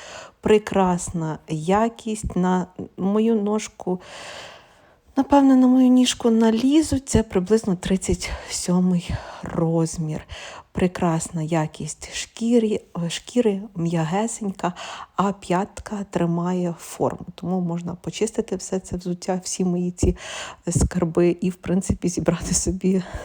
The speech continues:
такий, м, лук з цими, з цим взуттям.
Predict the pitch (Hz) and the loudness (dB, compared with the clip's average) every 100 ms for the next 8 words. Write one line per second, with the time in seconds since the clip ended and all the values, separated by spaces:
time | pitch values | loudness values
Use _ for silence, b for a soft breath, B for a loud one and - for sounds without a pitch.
0 | B 202 - - - 175 170 180 - 165 | B -12 -6 -6 -4 0 0 -2 -4 -4
1 | 160 - - 185 185 185 - - 143 160 | -4 -2 2 4 2 0 -4 -4 -6 -6
2 | 240 - B B B - 165 160 160 180 | -10 -16 B B B -4 0 0 0 -2
3 | 180 156 143 | 0 0 0